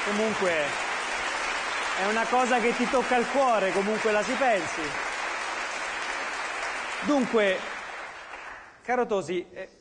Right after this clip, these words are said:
i giornali raccontano di una campagna elettorale già cominciata. Di fatto i partiti si sentono già in campagna elettorale e sappiamo anche che il Presidente del Consiglio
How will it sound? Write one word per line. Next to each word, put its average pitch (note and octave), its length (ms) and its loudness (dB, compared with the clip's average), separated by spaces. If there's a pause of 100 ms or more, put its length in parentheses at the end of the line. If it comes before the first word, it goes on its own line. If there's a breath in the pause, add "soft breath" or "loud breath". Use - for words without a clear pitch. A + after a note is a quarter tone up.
(320)
i F#3 120 -12
giornali A3 420 2
raccontano G3+ 680 0
di D#3+ 80 -4
una E3+ 140 0
campagna F#3 440 0
elettorale F#3 400 0
già D#3 160 -4
cominciata. D3 580 -2
Di C3+ 80 -8
fatto F#3+ 320 -2
i D#3+ 60 -4
partiti E3 400 -8
si D3+ 120 -12
sentono E3+ 360 -4
già E3 140 -2
in F3+ 100 -4
campagna D#3 420 -4
elettorale C#3 720 -2
e D#3 100 -14
sappiamo E3 440 -4
anche D#3 580 -4
che D3+ 380 -6
il C3 180 -12
Presidente D#3+ 400 -6
del D#3+ 80 -6
Consiglio D#3+ 640 -4